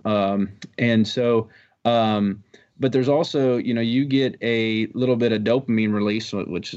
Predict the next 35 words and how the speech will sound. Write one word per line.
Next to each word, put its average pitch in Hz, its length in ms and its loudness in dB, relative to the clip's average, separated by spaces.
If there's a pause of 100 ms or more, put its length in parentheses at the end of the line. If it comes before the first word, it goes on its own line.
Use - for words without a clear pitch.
is, 76 220 -6
is 104 160 -2
a 101 60 -2
feel-good, 110 680 2 (140)
uh, 101 220 0
hormone. 107 540 2 (100)
Uh, 107 280 0
every 110 220 0
time 107 540 0
something 113 280 0
changes, 113 460 -2
you 110 80 0
get 107 140 0
a 107 40 0
like, 110 380 0
you 107 140 -2
get, 104 260 -2
you 73 180 -6
know, 90 160 -8 (140)
uh, - 80 -8
something. 117 400 0
So 113 260 -2 (260)
we're 170 160 6
being, 160 380 2
we're 160 140 2
rewarding 127 480 0
ourselves 110 420 -2
by 101 120 -2
staying 127 400 -2
on 104 140 -2
that 101 200 -8
cell 107 220 -6
phone 107 340 -4
and, 104 320 -4 (300)
um, 101 600 -2